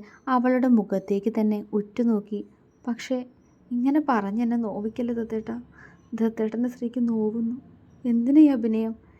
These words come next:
എനിക്കറിയാം എൻ്റെ ദത്തേട്ടൻ എന്നെ ഇപ്പോഴും ഇഷ്ടമാണെന്ന്. എന്തിനാ സ്വന്തം ഹൃദയത്തെ ഇങ്ങനെ വഞ്ചിക്കുന്നത്?" അവൾ കണ്ണു നിറച്ചുകൊണ്ട് ചോദിച്ചു. അവൻ അവളിൽ നിന്നും മുഖം തിരിച്ചു. അവൾ ആ മുഖം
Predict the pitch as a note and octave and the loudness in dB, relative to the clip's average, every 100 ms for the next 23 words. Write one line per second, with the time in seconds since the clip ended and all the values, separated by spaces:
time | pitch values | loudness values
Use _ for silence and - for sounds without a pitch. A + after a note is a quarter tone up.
0 | - - - C4 C4 C#4 A3 A#3+ A#3 A#3 | -20 -18 -4 -4 -2 -2 0 0 0 0
1 | A3 G#3+ A3+ A3+ A#3+ A#3 A#3 A#3 A#3+ A#3 | -4 -4 -6 -4 -6 -4 -4 -6 -10 -10
2 | - B3 C4 C4 - A3 A3 A3+ - - | -6 -4 -4 -6 -6 -2 -2 -4 -6 -18
3 | - _ _ - B3+ B3 C4+ C#4+ - - | -20 _ _ -2 0 2 0 -2 -10 -20
4 | - B3 A#3 B3+ A#3+ G#3+ A3+ A3 A#3+ B3 | -4 0 2 2 0 2 -2 -2 -2 0
5 | C#4 B3 A3+ A#3+ A#3+ A#3 A3+ A#3+ _ - | 0 0 -2 -2 -4 -4 -6 -12 _ -20
6 | - _ - A3+ A3+ A3 - A3+ G#3+ G#3 | -20 _ 0 2 4 2 -2 0 0 2
7 | A#3 A#3+ A3+ A3+ A3 A3 A3 G#3+ G#3 G3+ | 2 2 0 0 0 0 0 0 -2 -4
8 | G#3+ G#3+ - - - D4+ D4+ D#4 D4+ - | -4 -6 -8 -20 -6 2 6 6 4 2
9 | A#3 G3+ G#3+ A#3+ B3 A#3 A3+ A3+ G#3+ G3+ | 0 2 4 4 4 4 2 0 0 2
10 | G#3 A3 G3+ G3 - - - - - - | 0 2 0 -2 -10 -12 -20 -20 -20 -6
11 | G#3 G#3 A3+ A#3+ A#3+ A3 A3+ | 0 2 4 6 6 4 0